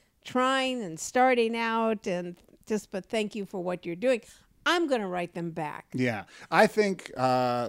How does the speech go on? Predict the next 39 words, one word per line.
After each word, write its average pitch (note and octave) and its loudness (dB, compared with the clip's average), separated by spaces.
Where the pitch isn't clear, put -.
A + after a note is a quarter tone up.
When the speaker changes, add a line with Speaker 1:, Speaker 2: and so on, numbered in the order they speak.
Speaker 2:
I F3+ 2
think G#3 0
we G3 4
should E3 -2
give D#3+ 0
everybody D#3 0
an - -4
assignment A#2+ -6
since A#2 -6
we B2+ 0
are, A#2+ 4
Speaker 1:
Mm-hmm. A2+ -8
Speaker 2:
you C3+ -2
know, G#2+ -6
we B2 -4
like A2+ -2
to A#2+ -14
give A2+ -2
the B2+ -4
assignments A2 -6
now. A#2 -4
Um, D3+ 10
I'm G3+ 10
gonna F#3 4
throw D#3 6
out C#3 6
this B2 -2
assignment. A2+ -2
Uh, C#3 6
I'm F#3+ 6
gonna A3 4
say E3+ 6
over G#3+ 8
the G3+ 4
course G3 2
of D3 2
the C#3+ 4
next D3 0
week, C3+ -2